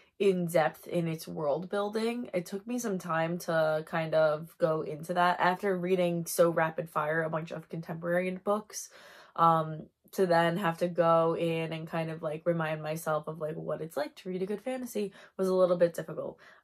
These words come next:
Um, but I wound up really loving it in the end anyway. There's supposed to be a third book eventually. Um, I cannot wait for it to come out. I'm super excited.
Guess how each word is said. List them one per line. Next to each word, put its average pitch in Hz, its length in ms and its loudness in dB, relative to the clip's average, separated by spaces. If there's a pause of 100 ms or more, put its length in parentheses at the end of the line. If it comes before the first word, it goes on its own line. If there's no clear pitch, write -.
Um, 165 380 2
but 208 260 8
I 202 100 6
wound 202 200 4
up 214 80 -4
really 185 200 4
loving 170 320 -2
it 170 120 -4
in 170 100 -6
the 165 140 -6
end 165 220 -4
anyway. 180 600 0 (220)
There's 175 220 4
supposed 202 500 2
to 403 60 4
be 370 160 12
a 202 80 8
third 175 340 2
book 180 240 4
eventually. 180 560 0 (280)
Um, 165 300 2
I 170 120 2
cannot 165 420 -2
wait 156 180 -2
for 170 120 -2
it 165 80 -2
to 170 80 -12
come 165 120 -10
out. 151 240 0
I'm - 160 -14
super - 380 -10
excited. 165 580 -4